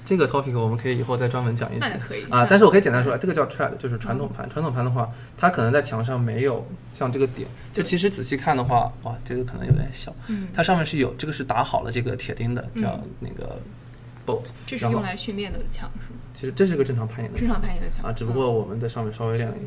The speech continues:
Speaker 1: 下。
Speaker 2: 嗯。I see。
Speaker 1: 就是，就正常人他爬得不好，可能也会掉，但可能就不会像我这样故意掉。
Speaker 2: 嗯，嗯，嗯。
Speaker 1: 啊，然后它那个铁钉就是提前打好的，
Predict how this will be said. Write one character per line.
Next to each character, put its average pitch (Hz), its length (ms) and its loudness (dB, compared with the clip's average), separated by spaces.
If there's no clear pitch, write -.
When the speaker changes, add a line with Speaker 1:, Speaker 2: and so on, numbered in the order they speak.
Speaker 1:
下。 - 60 -14
Speaker 2:
嗯。 - 20 -12
I - 40 -12
see。 - 160 -18
Speaker 1:
就 - 80 -8
是， 135 160 -4
就 185 100 2
正 214 160 6
常 123 180 4
人 113 180 2
他 135 180 -2
爬 110 140 -4
得 123 60 -2
不 123 120 -6
好， 117 240 -10
可 - 60 -10
能 113 80 -2
也 107 60 -2
会 123 120 -8
掉， 117 220 -4
但 123 100 -6
可 - 140 -10
能 101 120 -8
就 101 100 -10
不 110 120 -10
会 117 80 -4
像 110 120 -6
我 - 60 -8
这 - 40 -6
样 104 140 -6
故 117 80 -10
意 107 140 -8
掉。 - 100 -4
Speaker 2:
嗯， 226 200 -2
嗯， 202 120 -8
嗯。 180 80 -8
Speaker 1:
啊， 170 80 -8
然 120 160 0
后 123 520 4
它 175 100 0
那 196 80 6
个 180 80 4
铁 151 140 0
钉 127 140 0
就 135 60 4
是 123 80 2
提 - 140 -8
前 117 120 2
打 107 100 -2
好 113 160 -6
的， - 60 -14